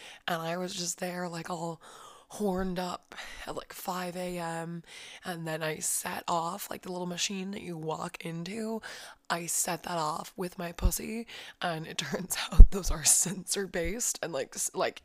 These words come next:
heat and moisture sensor-based. I set that off. I, like, my pussy lit up, and then the woman was like, "Do you have anything up your pussy?"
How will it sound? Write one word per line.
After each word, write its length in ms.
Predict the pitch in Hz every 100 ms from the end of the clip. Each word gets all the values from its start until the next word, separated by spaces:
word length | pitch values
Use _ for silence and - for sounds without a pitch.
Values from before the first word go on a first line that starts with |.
| -
heat 600 | - - 214 185 - - - - - - -
and 280 | 170 165 160
moisture 880 | 160 156 151 - - 156 151 156 - -
sensor-based. 1900 | - - - - 57 - - - _ _ _ - - - - - - - - _ - - _ _ _ -
I 120 | 175
set 420 | 180 - 170 -
that 180 | 165 170
off. 580 | 170 185 - - - - -
I, 160 | 185 -
like, 240 | 175 190
my 120 | 185 - -
pussy 340 | - - -
lit 140 | 110
up, 240 | - - -
and 80 | 180
then 120 | 175
the 100 | 170
woman 320 | 185 185 175
was 120 | 196
like, 220 | - 214 - - - - _
"Do 100 | -
you 200 | 247 254
have 580 | 226 - 190 214 294 294 -
anything 640 | 196 226 - 262 254 240 -
up 380 | 180 202 - - - - -
your 140 | 208
pussy?" 580 | - - - - 302 320